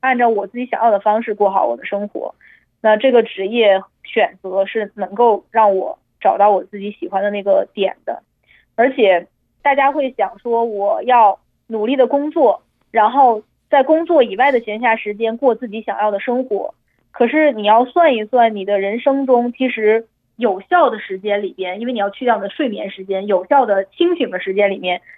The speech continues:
你至少三分之二的时间都是在工作。你与其说去浪费这三分之二的时间，用三分之二的时间去换一个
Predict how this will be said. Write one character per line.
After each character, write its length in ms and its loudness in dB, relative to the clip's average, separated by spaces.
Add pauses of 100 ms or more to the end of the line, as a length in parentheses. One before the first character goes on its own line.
(100)
你 80 -2
至 180 -2
少 140 4
三 180 2
分 140 2
之 40 4
二 140 4
的 80 0
时 100 -14
间 160 -4
都 140 -6
是 80 -12
在 120 -4
工 200 -10
作。 220 -8 (720)
你 120 -8
与 200 -4
其 160 -6
说 400 4 (480)
去 500 -2 (460)
浪 260 2
费 140 -6
这 160 -4
三 160 -6
分 140 -4
之 80 0
二 160 4
的 100 2
时 240 -12
间， 420 -2 (300)
用 320 2
三 180 0
分 140 0
之 60 2
二 180 4
的 60 -8
时 100 -14
间 240 -2
去 140 -6
换 340 0
一 80 -6
个 400 4